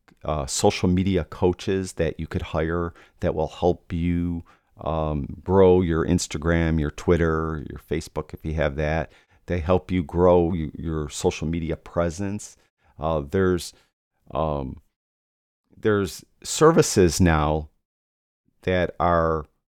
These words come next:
helping you with social media.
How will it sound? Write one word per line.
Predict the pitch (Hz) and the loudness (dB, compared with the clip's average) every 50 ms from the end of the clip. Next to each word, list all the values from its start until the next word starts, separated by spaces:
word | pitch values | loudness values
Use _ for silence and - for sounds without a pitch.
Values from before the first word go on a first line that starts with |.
| _ _ _ _ _ _ _ _ _ _ _ _ _ _ - | _ _ _ _ _ _ _ _ _ _ _ _ _ _ -14
helping | 90 85 92 113 110 113 - - 120 110 101 101 101 | -10 -4 0 2 2 2 2 2 4 4 6 6 4
you | 95 92 92 90 85 | 4 4 4 2 2
with | 82 87 82 | 2 0 0
social | - - - 85 80 76 - - 71 | -2 -2 0 0 0 0 -2 -2 -2
media. | 73 78 82 85 82 78 73 69 - - - | 0 0 0 -2 -4 -4 -8 -8 -10 -12 -16